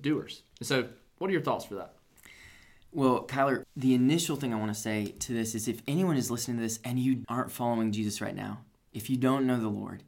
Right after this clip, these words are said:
Speaker 2: if you don't have that relationship, I wanna just tell you this,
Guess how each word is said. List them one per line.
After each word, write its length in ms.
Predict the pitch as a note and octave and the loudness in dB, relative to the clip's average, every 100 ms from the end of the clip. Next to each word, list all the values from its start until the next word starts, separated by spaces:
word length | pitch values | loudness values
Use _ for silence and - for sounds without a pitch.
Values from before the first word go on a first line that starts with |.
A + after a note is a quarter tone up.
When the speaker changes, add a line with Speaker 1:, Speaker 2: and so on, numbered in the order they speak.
| - | -12
Speaker 2:
if 160 | A#2 | -4
you 40 | B2 | 0
don't 260 | B2+ C3 | 2 2
have 180 | C#3 B2 | 0 -2
that 160 | A#2 - | -2 -4
relationship, 580 | A2 G#2+ - G#2+ A2 A2+ - - - | -4 -4 -4 -6 -8 -10 -16 -20 -8
I 40 | B2 | -2
wanna 120 | D3 | 0
just 240 | D3 - | 0 -2
tell 120 | C3 B2+ | -2 0
you 160 | A#2 | 2
this, 300 | A2+ A2 - | 0 0 -2